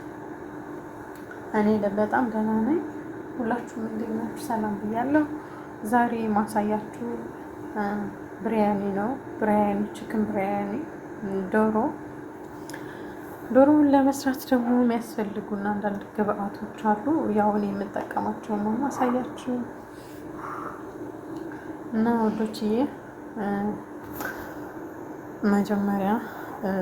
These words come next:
እዚህ ጋር ቲማቲም አለን። እዚህ ጋር ደግሞ፣ እ፣ ሮብ አለ። ይሄ ደግሞ ክዝበራ አለ። እዚህ ጋር ደግሞ ሽንኩርት አለ፣ ፍልፍል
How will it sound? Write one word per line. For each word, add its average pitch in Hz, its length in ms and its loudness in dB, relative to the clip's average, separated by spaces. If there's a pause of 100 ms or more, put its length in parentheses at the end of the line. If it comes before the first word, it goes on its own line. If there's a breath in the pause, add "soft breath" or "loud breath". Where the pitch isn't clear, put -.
(140)
እዚህ 208 260 -6
ጋር 214 220 4
ቲማቲም 202 600 2 (200)
አለን። 202 380 0 (1300 loud breath)
እዚህ 233 180 8
ጋር 285 160 8
ደግሞ፣ 269 220 6 (240)
እ፣ 220 140 4 (160)
ሮብ 214 440 0
አለ። 190 300 6 (1400 loud breath)
ይሄ 220 200 4
ደግሞ 214 300 2
ክዝበራ 208 540 -2
አለ። 190 220 -2 (1000 loud breath)
እዚህ 226 200 2
ጋር 247 120 4
ደግሞ 226 240 2
ሽንኩርት 214 540 -2
አለ፣ 208 240 2 (1040)
ፍልፍል 214 460 0